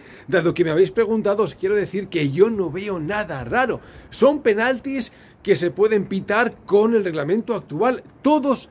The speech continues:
ellos. Que podemos pensar que quizás el árbitro se podría haber ahorrado, eh, unas manos, una infracción, lo podríamos pensar, pero si somos honestos,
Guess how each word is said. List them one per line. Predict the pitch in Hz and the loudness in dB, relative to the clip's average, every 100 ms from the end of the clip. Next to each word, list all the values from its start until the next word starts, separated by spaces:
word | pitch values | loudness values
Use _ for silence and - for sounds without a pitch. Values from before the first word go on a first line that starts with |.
| - | -6
ellos. | 262 277 123 92 - - - - - | -2 -2 -4 -14 -18 -20 -20 -20 -2
Que | 170 165 160 | 2 2 2
podemos | 165 160 226 233 | 0 0 2 0
pensar | - 208 190 208 208 202 | 0 -4 -4 -6 -6 -6
que | - 196 196 190 - - - | -4 2 4 2 -4 -20 -10
quizás | 175 143 202 208 - | -8 -4 0 0 -2
el | 170 185 | -4 0
árbitro | 208 202 202 190 | 0 0 -2 -2
se | 147 175 | -2 -4
podría | 170 156 175 226 185 | -2 -2 0 0 0
haber | 156 196 | 2 2
ahorrado, | 208 180 175 208 196 185 - - - - | 2 2 0 0 0 -2 -6 -20 -20 -6
eh, | 139 143 139 | -2 0 -2
unas | 143 139 113 110 | -4 -6 -6 -2
manos, | 165 254 220 226 208 - - - | 0 2 2 0 -4 -14 -20 -8
una | 151 143 | -4 -2
infracción, | 131 135 123 175 226 117 - | -2 -4 -2 2 2 0 -4
lo | 170 156 | -2 0
podríamos | 143 135 180 156 | 0 0 -2 -4
pensar, | 120 113 147 139 - - - | -8 -4 -4 -4 -8 -20 -10
pero | - 143 147 | -2 2 2
si | 131 | 2
somos | 139 196 175 | 0 0 0
honestos, | 175 175 120 107 | 0 0 0 -4